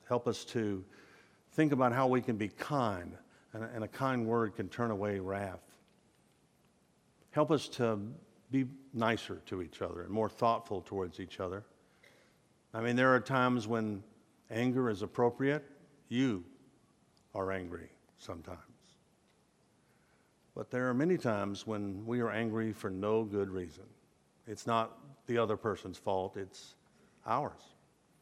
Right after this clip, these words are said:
We need to listen. So help us to be good listeners, and then help us to respond, respond in a way that will bless you. Enter into our spirits and help us choose our words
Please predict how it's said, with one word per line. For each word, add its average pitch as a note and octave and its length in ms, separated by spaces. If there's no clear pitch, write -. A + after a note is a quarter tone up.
We E3 100
need D3 180
to A#2 60
listen. A2 460
So B2+ 160
help E3+ 220
us A#2+ 140
to A2+ 60
be G#2 120
good G#2 200
listeners, D#3+ 600
and G#2+ 100
then G2+ 80
help B2+ 260
us A#2 140
to G#2+ 100
respond, A2+ 640
respond A2+ 600
in D#3+ 160
a E3 80
way G2 460
that G#2 140
will F#2+ 160
bless A2 680
you. G#2 240
Enter C#3 380
into A#2+ 320
our G#2+ 140
spirits G2 680
and G2+ 120
help A#2 240
us A#2+ 260
choose A#2+ 760
our G2 240
words G#2+ 720